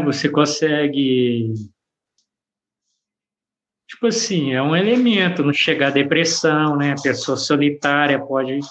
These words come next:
ter mais risco de chegar à depressão. Né? É bom conhecer, trocar de experiência, né? Conhecimento.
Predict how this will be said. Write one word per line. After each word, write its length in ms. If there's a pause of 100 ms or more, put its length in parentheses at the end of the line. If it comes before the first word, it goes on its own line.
(100)
ter 100
mais 280
risco 320
de 240
chegar 400
à 40
depressão. 1120 (760)
Né? 160
É 20
bom 420
conhecer, 540 (380)
trocar 340
de 60
experiência, 1040
né? 280 (260)
Conhecimento. 880